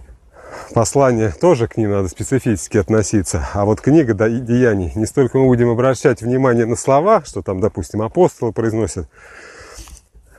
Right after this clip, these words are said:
э, ну, вернее, на слова, конечно, но они всегда в контексте дела. Потому что, как и Евангелие, это повествовательная книга, рассказ, как хотите, воспоминания учеников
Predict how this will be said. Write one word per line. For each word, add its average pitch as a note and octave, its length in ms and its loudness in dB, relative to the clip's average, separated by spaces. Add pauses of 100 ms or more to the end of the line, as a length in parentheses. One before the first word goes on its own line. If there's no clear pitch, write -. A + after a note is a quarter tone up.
(140)
э, F#2 220 -2 (160)
ну, A#2 80 4
вернее, B2+ 360 4
на A#2 80 0
слова, E3 320 2
конечно, B2 460 -4
но A#2+ 120 -2
они D3 180 0
всегда C#3 500 0 (120)
в - 40 -20
контексте B2+ 540 -2
дела. A2+ 500 0 (560)
Потому B2+ 320 0
что, C3 160 -4
как C3+ 220 0
и C#3 40 0
Евангелие, A#2 720 0
это A#2+ 220 -4
повествовательная C3 880 0
книга, C#3 480 2
рассказ, B2+ 540 0
как - 200 -10
хотите, A2+ 380 -4
воспоминания C3 840 0 (500)
учеников A#2+ 720 2